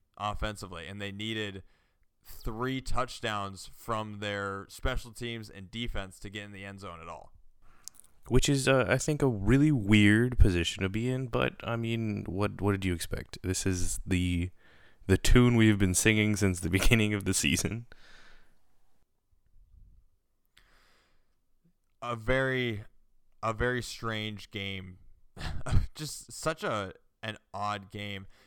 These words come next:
Speaker 1: And really, it's like, I guess one of the, the first things I thought going out of it was, uh, does, does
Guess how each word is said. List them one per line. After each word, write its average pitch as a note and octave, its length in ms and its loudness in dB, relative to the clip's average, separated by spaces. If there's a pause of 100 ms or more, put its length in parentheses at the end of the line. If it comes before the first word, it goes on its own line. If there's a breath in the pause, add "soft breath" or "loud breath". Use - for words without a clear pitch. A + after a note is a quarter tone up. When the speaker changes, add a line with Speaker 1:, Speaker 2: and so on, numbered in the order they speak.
Speaker 1:
And C#3 200 -4
really, F3+ 320 2
it's - 180 -8
like, A#2 360 -4 (1400)
I B2+ 60 -4
guess F3 240 -2
one E3+ 140 -2
of D3+ 60 -6
the, A#2 220 -2
the A2+ 160 -4
first A#2 440 -4
things G#2 480 -8
I G2 120 -8
thought G2 380 -6
going F#2+ 240 -10
out F#2 160 -8
of F#2+ 100 -12
it F#2 180 -10
was, F#2 500 -12 (800)
uh, E2+ 480 -8 (1500)
does, B2+ 640 -4 (1040)
does C3+ 200 -2